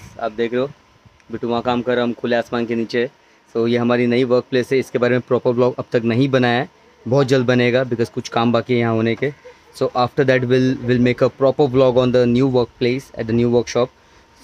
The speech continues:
So सोचा कि ये एक चीज़ जो बहुत ही important थी समझने के लिए, तो इसका एक vlog बना दिया जाए। ये जो bike आई है मेरे पास, ये हमारे एक customer की bike है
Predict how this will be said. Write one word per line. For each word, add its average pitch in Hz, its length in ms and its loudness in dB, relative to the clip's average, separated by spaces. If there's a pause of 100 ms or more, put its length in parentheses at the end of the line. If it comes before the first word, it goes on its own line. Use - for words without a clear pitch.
So 127 260 4 (220)
सोचा 147 320 0
कि 143 100 0
ये 143 240 2
एक 147 240 -6
चीज़ 143 340 -2
जो 135 160 2
बहुत 123 260 0
ही 147 60 2
important 127 480 0
थी 135 80 0
समझने 123 440 0
के 120 140 0
लिए, 120 180 0 (400)
तो 123 60 0
इसका 127 180 0
एक 113 140 -2
vlog 120 240 0
बना 120 180 2
दिया 113 220 0
जाए। 117 220 -2 (380)
ये 123 40 0
जो 120 120 2
bike 131 280 2
आई 139 120 2
है 139 60 2
मेरे 131 220 2
पास, 135 460 -2
ये 127 480 2
हमारे 120 300 0
एक 123 140 -4
customer 139 320 -2
की 139 100 0
bike 123 280 0
है 151 140 0